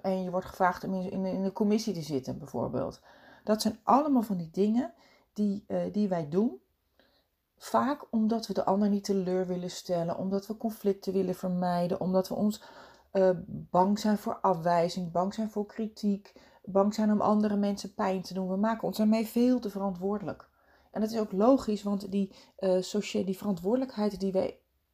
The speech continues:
enigszins voelen voor het geluk en de gezondheid en het welzijn van de ander, dat zit natuurlijk ook biologisch genetisch in onze D N A. Wij zijn eigenlijk,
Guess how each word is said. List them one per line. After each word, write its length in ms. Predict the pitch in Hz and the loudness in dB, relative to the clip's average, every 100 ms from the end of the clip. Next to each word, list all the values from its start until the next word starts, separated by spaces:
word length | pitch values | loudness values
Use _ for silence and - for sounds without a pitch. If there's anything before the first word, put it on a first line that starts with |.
| _ | _
enigszins 540 | 214 220 208 196 175 | 0 0 -2 -4 -6
voelen 400 | - 233 220 190 | -4 0 2 2
voor 260 | - 190 180 | 0 2 2
het 160 | 175 | -2
geluk 400 | - 190 196 208 - | -6 -2 0 0 -4
en 80 | |
de 80 | 175 | -10
gezondheid 720 | 170 175 196 190 175 175 170 - - - - - _ | -8 -4 -4 -4 -6 -4 -4 -8 -20 -20 -20 -20 _
en 220 | 185 170 | -6 -4
het 280 | 165 - 160 | -6 -8 4
welzijn 480 | 180 208 208 185 170 | 6 6 2 -2 -4
van 240 | - 170 | -4 -4
de 100 | 160 | -2
ander, 480 | - 226 254 165 170 - - | 0 2 2 0 -6 -10 -18
dat 160 | - - | -14 -8
zit 200 | - 262 | -6 -4
natuurlijk 420 | 226 208 202 202 | -4 -2 -4 -2
ook 240 | 214 208 | -2 -2
biologisch 580 | 196 202 202 196 202 196 | 0 2 4 2 2 -4
genetisch 600 | - 196 190 190 190 185 | -4 0 0 0 -4 -10
in 240 | - 185 - | -6 -6 -4
onze 460 | 175 170 165 156 - - _ _ | -8 -8 -8 -8 -10 -20 _ _
D 40 | - | -2
N 220 | 180 175 | 0 0
A. 260 | 175 160 - _ | -2 -6 -12 _
Wij 220 | 170 180 | 0 0
zijn 520 | 165 180 196 214 214 - _ _ | 2 0 2 0 -2 -12 _ _
eigenlijk, 600 | - 214 269 - 202 202 | 0 2 2 2 -2 -2